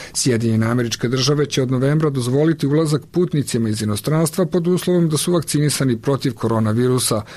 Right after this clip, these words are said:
saopštila je Bela kuća. Putnici će pored toga morati da budu testirani na koronavirus tri dana pre putovanja u sad i da nose maske.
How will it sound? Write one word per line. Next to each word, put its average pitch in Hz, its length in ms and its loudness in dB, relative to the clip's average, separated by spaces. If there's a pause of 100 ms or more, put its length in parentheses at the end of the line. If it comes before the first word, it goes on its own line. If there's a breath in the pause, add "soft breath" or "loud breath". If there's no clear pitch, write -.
(200 loud breath)
saopštila 123 480 -2
je 120 60 0
Bela 104 240 0
kuća. 135 460 -2 (340 loud breath)
Putnici 110 480 0
će 101 180 -2
pored 107 300 0
toga 131 260 0
morati 139 400 2
da 117 100 0
budu 147 260 0
testirani 143 680 0
na 101 100 -4
koronavirus 135 800 0
tri 165 240 0
dana 143 320 0
pre 139 240 0
putovanja 120 640 0
u 113 160 2
sad 110 260 -2
i 143 180 2
da 147 140 0
nose 107 300 -2
maske. 117 500 0